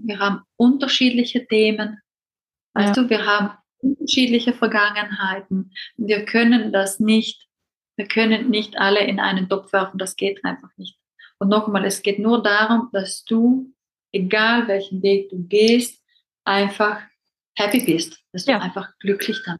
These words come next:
Speaker 1: bist.
Speaker 2: Ja.
Speaker 1: Wo, ist total egal. Und wenn, also, es ist wurscht. Und wenn du ein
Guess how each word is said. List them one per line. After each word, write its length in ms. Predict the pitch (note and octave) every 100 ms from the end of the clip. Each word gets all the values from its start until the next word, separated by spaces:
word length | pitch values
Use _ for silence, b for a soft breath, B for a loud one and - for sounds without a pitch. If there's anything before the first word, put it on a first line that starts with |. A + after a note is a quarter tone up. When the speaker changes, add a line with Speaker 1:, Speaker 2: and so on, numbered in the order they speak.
| _ _ _
Speaker 1:
bist. 220 | _ _ _ _ -
Speaker 2:
Ja. 260 | A#3+ G#3+ A3
Speaker 1:
Wo, 340 | G#3+ D4+ D4+
ist 140 | A#3 - _ _ B3+ -
total 380 | C4 D4 D#4+ C#4
egal. 340 | C#4 C#4 B3+
Und 180 | B3 A#3+
wenn, 320 | C4+ C4 -
also, 180 | - - - - - _ _ _ _ _ _ _ _ _ _
es 160 | B3 B3
ist 180 | B3+ C#4
wurscht. 280 | E4 D#4+ C4
Und 120 | B3+
wenn 180 | C4+ B3+
du 80 |
ein 320 | - A#3 A3+